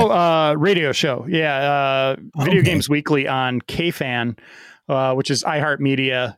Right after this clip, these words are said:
Speaker 1: It's every thir-, or every Tuesday at, uh, seven P M. And it's weird 'cause it's on a sports station. That's where the Minnesota Vikings and Minnesota Wild have their games. So we'll, every once in a while we'll get bumped for the Wild on thir-, on Tuesdays. But yeah, they,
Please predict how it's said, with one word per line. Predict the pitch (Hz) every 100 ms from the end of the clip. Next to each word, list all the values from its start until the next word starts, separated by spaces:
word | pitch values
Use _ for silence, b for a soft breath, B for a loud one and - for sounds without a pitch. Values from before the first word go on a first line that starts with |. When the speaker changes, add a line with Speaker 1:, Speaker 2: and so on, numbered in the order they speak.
| _ _ _ -
Speaker 1:
It's | 147 -
every | 170 151 139 135 131
thir-, | - - - 147 139 143
or | 165 175
every | 190 226
Tuesday | - 185 190 - 151 147 156
at, | 139 131 131 - - -
uh, | 147 127 127
seven | - 156 156
P | 135 139
M. | 127 120 120 _ b b b b b _
And | 151
it's | 160 160
weird | 208 180
'cause | 156 139
it's | 135
on | 190 160
a | 143 135
sports | - - 165 -
station. | 143 139 135
That's | 143
where | 156
the | 135
Minnesota | 139 131 143
Vikings | 117 131 131 139 127 135
and |
Minnesota | 123 120 - 127
Wild | 120 120 120 120 117 -
have | 139 131
their | 127 127
games. | 147 147 151
So | 170
we'll, | 180 240
every | 202
once | 214 190
in | 196
a |
while | 151
we'll |
get | 151 156
bumped | 139 143 - - -
for | 151
the | 131
Wild | 123 127 135 131
on | 131 120
thir-, | 147 -
on | 139 127
Tuesdays. | 156 135 135 127 127 - B B B B B -
But | 165
yeah, | 175
they, | 135 151 151